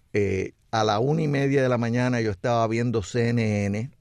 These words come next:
No son amigos de los republicanos ni nada por el estilo. No es la cadena Fox, no es,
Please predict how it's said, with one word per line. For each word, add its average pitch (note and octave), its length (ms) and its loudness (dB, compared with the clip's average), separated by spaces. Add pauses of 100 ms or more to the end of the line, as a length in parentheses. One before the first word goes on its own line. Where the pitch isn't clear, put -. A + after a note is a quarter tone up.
(360)
No A#2 220 -2
son A#2+ 320 0
amigos G#2 560 -2
de F#2+ 180 0
los F#2 240 -2
republicanos F#2+ 840 0
ni F#2 140 -4
nada A2 280 0
por G#2+ 160 -2
el G2+ 100 0
estilo. F#2+ 340 -2
No A#2 140 -2
es A#2+ 80 0
la B2+ 120 0
cadena A2 440 0
Fox, A#2+ 580 2
no G#2 240 -2
es, A#2 160 0